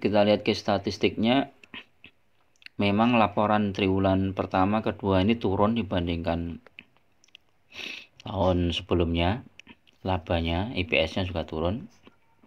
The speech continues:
Profitnya satu koma tiga lima triliun, minus empat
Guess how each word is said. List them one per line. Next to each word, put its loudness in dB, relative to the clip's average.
Profitnya 0
satu 0
koma 0
tiga -2
lima 0
triliun, 2
minus 0
empat 0